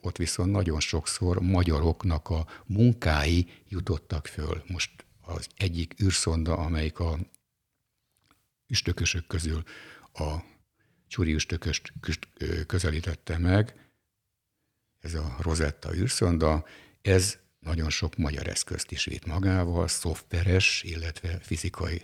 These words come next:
dolgokat is. Aztán ott volt az egyik magyar csoport, egy miskolci cég, amely olyan eszközöket készít, amelyek följutnak a világűrbe,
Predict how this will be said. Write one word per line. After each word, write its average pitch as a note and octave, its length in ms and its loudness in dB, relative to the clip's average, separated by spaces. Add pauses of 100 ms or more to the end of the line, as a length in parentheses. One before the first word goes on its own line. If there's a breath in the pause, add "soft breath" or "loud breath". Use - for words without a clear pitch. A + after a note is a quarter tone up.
dolgokat D#2+ 640 -14
is. - 220 -4 (520 loud breath)
Aztán F#2 460 0
ott F#2 180 0
volt D#2 480 0 (560)
az - 140 -12
egyik E2 260 -8
magyar D#2 500 -4 (1500)
csoport, - 720 0 (580)
egy - 640 -14 (840)
miskolci D#2 800 -6 (160)
cég, A#2+ 440 -2 (300 loud breath)
amely F#2+ 400 2
olyan E2 260 2
eszközöket D2+ 640 -4
készít, - 720 -2 (540)
amelyek F2+ 460 2
följutnak D#2+ 600 -6
a - 60 -4
világűrbe, D#2 840 -4